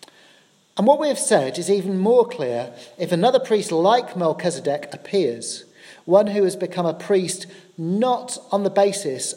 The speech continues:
of a regulation as to his ancestry,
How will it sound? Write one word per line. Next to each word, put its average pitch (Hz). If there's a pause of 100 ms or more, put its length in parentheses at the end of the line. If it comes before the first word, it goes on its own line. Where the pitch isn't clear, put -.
of 151
a 151
regulation 151 (380)
as 160
to 156
his 143 (100)
ancestry, 139